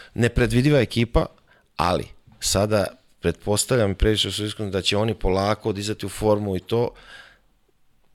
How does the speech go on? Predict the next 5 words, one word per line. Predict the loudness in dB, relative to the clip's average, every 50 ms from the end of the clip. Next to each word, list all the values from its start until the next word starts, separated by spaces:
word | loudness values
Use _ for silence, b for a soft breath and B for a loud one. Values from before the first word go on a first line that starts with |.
| _ _ _ _ _ _ _ _ _ _ _ -4
Još | -2 0 0 2 2 2
uvek | 2 2 2 0 2
nisu | 2 2 2 2 0 0 0
na | 2 2
nekom, | 2 2 0 -2 -4 -8 -8 -8 -8 -10